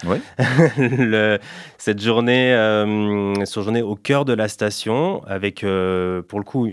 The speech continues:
Speaker 2: un autre troupeau, donc un, un troupeau qui est, euh, sur les, sur les hauts plateaux, qui vient nous rendre visite pour cette journée, euh, au cœur de la station. Et donc, euh, une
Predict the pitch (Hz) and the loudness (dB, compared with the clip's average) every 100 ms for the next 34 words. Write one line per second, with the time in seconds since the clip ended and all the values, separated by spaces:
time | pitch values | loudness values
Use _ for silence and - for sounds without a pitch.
0 | - 101 104 147 - 123 - 107 90 120 | -6 -2 2 0 0 -8 -6 -4 -2 -2
1 | 87 85 87 82 85 - 95 117 - 95 | -2 -4 -4 -4 -8 -10 -8 -8 -8 -4
2 | 95 95 87 85 - - - 92 90 87 | -2 0 -2 -6 -18 -20 -12 -4 -2 -2
3 | 87 - 113 107 98 95 92 - 113 104 | -4 -6 -4 -2 0 0 -2 -2 -2 0
4 | 101 - 92 117 139 - 95 92 92 87 | 0 -2 -2 0 -2 -2 -6 -4 -2 0
5 | 107 101 101 110 - - - 87 90 95 | -2 -2 -6 -8 -10 -10 -8 -6 -4 -2
6 | 98 104 95 87 85 101 92 90 85 - | 0 0 0 -4 -6 -6 -4 -4 -6 -6
7 | 87 - 95 - - - - - 95 92 | -8 -6 -8 -10 -20 -20 -20 -10 -6 -6
8 | 90 95 87 87 87 87 - 95 95 92 | -4 0 0 0 -2 -4 -6 -6 -4 -4